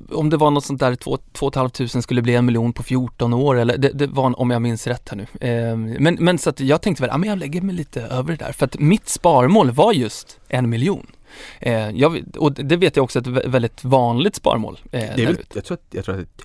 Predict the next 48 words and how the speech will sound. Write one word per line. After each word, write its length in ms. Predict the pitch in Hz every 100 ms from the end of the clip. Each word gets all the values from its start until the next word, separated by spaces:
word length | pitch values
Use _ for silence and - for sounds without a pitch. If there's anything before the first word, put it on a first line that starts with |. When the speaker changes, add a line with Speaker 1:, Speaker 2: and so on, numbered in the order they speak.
| -
Speaker 2:
typ 280 | 233 170 -
är 220 | 95 95
det 100 | 95 90 95 101 104
vanligaste 640 | 113 92 90 92 92 90
sparmålet 680 | - 113 95 110 156 160 160 - - - -
på 200 | 104 104
Avanza. 320 | 101 95 92
Jag 100 | 92
tycker 140 | - 139
det 40 |
är 20 |
lite 400 | 147 156 117 -
synd 320 | 127 160 135
att 60 | 110
det 60 | 107
är 20 |
svårt 380 | - 135 131 104
att 60 |
hitta 220 | 107 -
in 160 | 101 98
på 100 | 101
den 280 | 98 98 92
s-, 280 | - - -
delen, 520 | 120 110 131 143 117 104
den 160 | 101
sidan 480 | 95 - 135 110 147
på 80 | 143
våran 240 | 110 101
sajt. 520 | 101 - 117 123 190 - - -
Men 160 | - 113
vi 80 | 127
har 320 | 127 165 190
ju 60 |
en 60 | 185
sån 120 | 165
här 180 | 120 101
landningssida 1040 | 101 113 113 104 101 95 - 160 120 101 - _ - -
där 100 | 113
man 140 | 110
kan 180 | 107 110
se 440 | 104 - 165 160 156 _ _ _ - -
vad 140 | 110 -
alla 340 | 123 104 98
våra 220 | 98 101
kunder 340 | 98 - 101 95
har 340 | 95 185 175
för 120 | -
sparmål. 580 | 117 - 107 98 98 98